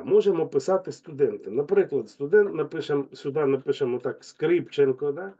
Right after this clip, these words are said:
Скрипченко. Так, група у нього, наприклад, там буде сорок п'ять. І середній бал у нього, наприклад,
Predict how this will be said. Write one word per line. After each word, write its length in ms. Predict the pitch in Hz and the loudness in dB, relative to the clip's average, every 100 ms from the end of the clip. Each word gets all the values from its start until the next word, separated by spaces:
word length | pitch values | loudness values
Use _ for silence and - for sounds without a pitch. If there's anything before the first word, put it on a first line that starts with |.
| _ _ _ _ _ | _ _ _ _ _
Скрипченко. 1040 | - - 120 110 104 - 139 147 165 - - _ _ _ _ | -8 -2 0 -2 -6 -2 -2 -4 -10 -12 -14 _ _ _ _
Так, 300 | - 139 135 - 110 | -8 -6 -6 -10 -10
група 580 | 107 156 180 - 135 | -2 2 2 2 2
у 180 | 131 131 | 4 4
нього, 340 | 135 147 123 123 | 4 4 2 2
наприклад, 720 | 123 123 135 127 120 110 - | -2 0 0 0 -2 -6 -6
там 260 | 110 107 | -8 -8
буде 260 | 113 104 110 | -12 -8 -8
сорок 420 | - 143 120 101 _ | 2 4 4 0 _
п'ять. 460 | 104 101 90 110 - _ - - _ _ | -8 -8 -6 -10 -14 _ -20 -20 _ _
І 160 | 180 175 | -4 -2
середній 560 | - 165 185 180 208 | -2 2 4 4 0
бал 320 | 196 240 247 196 | -2 -2 -2 -2
у 60 | |
нього, 260 | 156 143 143 | 0 4 4
наприклад, 540 | 135 160 190 - 156 | 2 0 -4 -2 -10